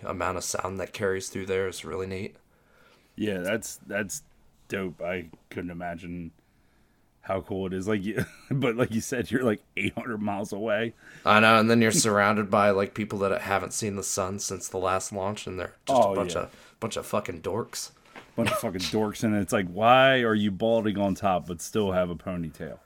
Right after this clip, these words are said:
Speaker 1: Yeah, and then, then as we were standing there on the water, I looked down and I see a little baby sea turtle swimming, and
Speaker 2: Aw.
Speaker 1: my daughter was really bored at the time, and I'm like, "Oh, look, a sea turtle," and look down, and it swam away, and she cried and cried.
Speaker 2: Aw.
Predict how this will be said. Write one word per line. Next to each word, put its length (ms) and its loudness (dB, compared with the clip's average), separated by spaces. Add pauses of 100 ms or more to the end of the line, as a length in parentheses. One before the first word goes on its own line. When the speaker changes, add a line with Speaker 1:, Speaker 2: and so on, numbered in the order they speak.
(300)
Speaker 1:
Yeah, 340 6
and 80 0
then, 260 2
then 260 0
as 240 2
we 80 0
were 80 2
standing 440 2
there 140 -2
on 140 -2
the 60 -4
water, 360 2
I 40 0
looked 240 -2
down 220 -2
and 80 -6
I 40 -6
see 200 -6
a 60 -2
little 200 -4
baby 260 -4
sea 240 -6
turtle 280 -6
swimming, 420 -6
and 180 -8 (380)
Speaker 2:
Aw. 280 -6
Speaker 1:
my 160 4
daughter 300 8
was 180 0
really 240 2
bored 300 0
at 140 -8
the 80 -8
time, 180 0
and 100 -4
I'm 80 -2
like, 220 -4
"Oh, 140 2
look, 200 -2
a 40 -10
sea 180 -4
turtle," 280 2
and 100 -2
look 160 -2
down, 260 0
and 120 -10
it 60 -18
swam 360 -8
away, 260 -4
and 140 -8
she 140 -10
cried 580 -2
and 120 -16
cried. 460 0
Speaker 2:
Aw. 480 0